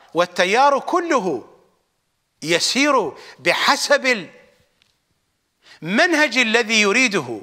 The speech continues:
محمد وآل محمد، فإن الخلطة سيختلف تكوينها، لكن الواقع هو هذا.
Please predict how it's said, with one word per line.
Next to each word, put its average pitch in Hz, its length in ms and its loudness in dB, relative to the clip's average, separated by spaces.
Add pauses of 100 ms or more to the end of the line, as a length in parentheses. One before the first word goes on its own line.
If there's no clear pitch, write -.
محمد 240 500 -2
وآل 175 480 0
محمد، 135 500 -6 (320)
فإن 196 440 -2
الخلطة 185 920 -2 (920)
سيختلف 175 680 -4
تكوينها، 156 640 -8 (1120)
لكن 160 380 -2
الواقع 190 560 0
هو 202 220 -2
هذا. 180 400 -2